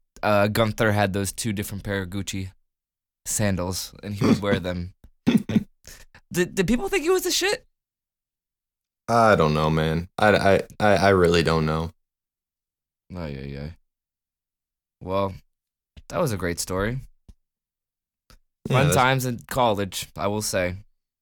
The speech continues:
Speaker 2: Yeah, we had some, uh, we had some interesting times in college, man. I remember, like, with our fraternity house, we, uh,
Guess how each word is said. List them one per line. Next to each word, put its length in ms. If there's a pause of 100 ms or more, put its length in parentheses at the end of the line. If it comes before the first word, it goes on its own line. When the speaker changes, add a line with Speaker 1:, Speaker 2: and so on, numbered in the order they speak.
(360)
Speaker 2:
Yeah, 200
we 100
had 140
some, 240
uh, 240
we 140
had 160
some 160
interesting 580
times 360
in 100
college, 440
man. 400 (720)
I 100
remember, 400
like, 360
with 320
our 180
fraternity 600
house, 520 (520)
we, 400
uh, 460